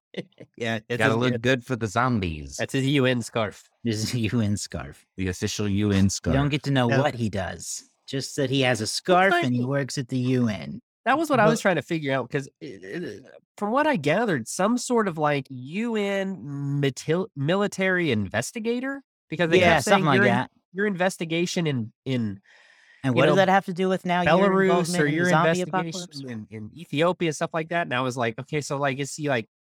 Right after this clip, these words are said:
Speaker 1: he works for the U N, but he's an investigator, but he also has military training for that." So, like, I, maybe he's, like, I don't know, he's, like, some kind of, like, military police for the U N or something like that. I don't know. But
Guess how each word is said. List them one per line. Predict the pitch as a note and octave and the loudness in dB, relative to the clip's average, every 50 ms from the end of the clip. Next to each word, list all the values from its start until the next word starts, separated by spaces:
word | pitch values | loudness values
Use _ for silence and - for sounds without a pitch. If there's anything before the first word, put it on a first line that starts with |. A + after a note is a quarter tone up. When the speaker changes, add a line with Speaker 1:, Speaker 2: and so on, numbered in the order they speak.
| _ - | _ -12
Speaker 1:
he | C#3+ D3 | -10 -4
works | E3 F#3+ G3+ - | -2 -2 -2 0
for | - G3+ | 0 0
the | F#3+ F#3 | 0 2
U | E3 D#3 D#3 D3 | 2 2 2 2
N, | C#3+ B2 G#2 G2 G2+ G#2 A2+ | 2 2 0 -2 -4 -6 -6
but | B2 B2 | -4 -4
he's | A#2+ A#2+ | -2 -2
an | B2 A2+ | -2 -2
investigator, | A2+ G#2+ A2+ C#3+ D3+ D#3+ D#3+ - - - A2+ G#2+ G2+ G2 G#2 G#2 | -2 -2 0 2 2 2 2 0 -4 -12 -10 -8 -8 -6 -6 -6
but | A#2 A#2+ | -4 -2
he | C3+ | -2
also | C3+ - C#3 | -2 -2 -2
has | A2+ A2 | -2 0
military | A#2 A#2+ A#2 A2+ - C3+ A#2 G#2+ F#2+ | 0 0 0 0 0 0 -2 -2 -2
training | - - - D#3 E3 D3+ A#2 G2+ F#2+ | -6 -6 -2 -2 0 0 0 -4 -6
for | - - F#2+ | -8 -8 -8
that." | F#2 F#2 F#2 G2+ - - | -6 -4 -6 -8 -8 -12
So, | - G#2+ G#2+ | -12 -10 -10
like, | G2+ G2+ G2+ _ _ _ _ | -10 -10 -12 _ _ _ _
I, | C#3+ D#3 E3 - - _ _ _ _ _ _ _ _ _ _ _ - | -12 -12 -12 -12 -14 _ _ _ _ _ _ _ _ _ _ _ -10
maybe | D#3 D#3+ E3+ | -6 -4 -2
he's, | F#3+ F#3+ D#3+ E3 | -2 -2 -2 0
like, | D#3 D3+ D3 - - | 0 0 0 0 -2
I | B2 D#3 | -2 -2
don't | F3 E3 | 0 0
know, | B2+ | -2
he's, | C3 C3+ | -2 -4
like, | C3+ B2 | -6 -6
some | - C#3+ | -6 -6
kind | - D#3 D3 C#3+ | -2 -2 -2 0
of, | C3 | 0
like, | C3 A#2+ A2 | -2 -2 0
military | A2 C3 C#3+ D3 C#3+ - E3 D#3 D3 C3+ | 0 0 0 -2 -2 0 0 0 0 0
police | - - B2+ B2 B2+ C3 B2+ - | -4 -6 -4 -2 -2 -2 -4 -4
for | - C3+ | -6 -4
the | A#2 A2 | -4 -2
U | G#2+ A#2 B2 A#2 A#2 | -2 -2 0 0 2
N | B2+ B2+ A2 | 0 0 0
or | G2 F#2 | -2 -6
something | - G2+ G2 F#2+ G2 F#2+ | -8 -12 -12 -12 -12 -12
like | F#2+ F#2+ F#2+ F#2 - | -12 -12 -12 -14 -12
that. | G2 F#2+ F#2+ | -10 -6 -4
I | G2 G2+ | -2 -2
don't | G#2 G#2+ G2+ G#2 | -2 -2 -2 -2
know. | G#2+ G#2+ F#2+ F2 - _ _ _ _ _ _ _ _ _ _ _ _ A#2+ | -2 -2 -4 -4 -6 _ _ _ _ _ _ _ _ _ _ _ _ -2
But | A#2+ B2 A#2 A2+ - | 2 2 2 2 0